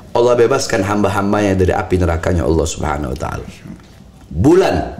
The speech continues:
yang dimana keutamaan-keutamaan dan kemuliaan yang ada di dalamnya tidak pernah Allah berikan, tidak pernah Allah berikan kepada umat-umat terdahulu.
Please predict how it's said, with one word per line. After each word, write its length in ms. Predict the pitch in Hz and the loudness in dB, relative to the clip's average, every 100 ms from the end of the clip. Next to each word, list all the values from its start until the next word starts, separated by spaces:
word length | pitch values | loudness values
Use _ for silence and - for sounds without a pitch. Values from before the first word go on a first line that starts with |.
| - - - - - - - - - | -18 -20 -20 -20 -20 -20 -20 -20 0
yang 240 | 151 160 | 2 4
dimana 400 | 147 156 196 180 | 4 4 2 0
keutamaan-keutamaan 1300 | - 160 160 156 180 196 156 - 147 139 165 156 143 | 0 0 2 0 0 0 2 2 2 2 0 2 2
dan 160 | 131 120 | 0 0
kemuliaan 720 | 131 135 135 151 151 143 123 | 0 2 4 4 2 0 0
yang 160 | 113 | 0
ada 160 | 143 135 | 0 0
di 160 | 123 113 | 0 2
dalamnya 480 | 101 123 165 185 - - - - | 2 4 4 2 -2 -16 -8 0
tidak 400 | 185 160 - - | 2 2 -2 0
pernah 400 | 226 226 - 156 | 0 2 2 2
Allah 240 | 165 151 | 2 4
berikan, 560 | 151 226 208 190 101 71 - - - - _ _ _ _ _ _ | 2 0 2 2 2 -2 -8 -18 -20 -20 _ _ _ _ _ _
tidak 320 | 156 - - | 0 2 0
pernah 240 | - 175 143 | 2 2 2
Allah 160 | 135 | 2
berikan 480 | 131 151 165 196 185 - - - | 2 2 0 0 -2 -10 -20 -10
kepada 320 | - 139 123 | -4 0 2
umat-umat 640 | - 151 135 - 135 123 - | 2 2 0 0 0 0 0
terdahulu. 560 | 120 104 120 104 73 | 0 2 2 2 0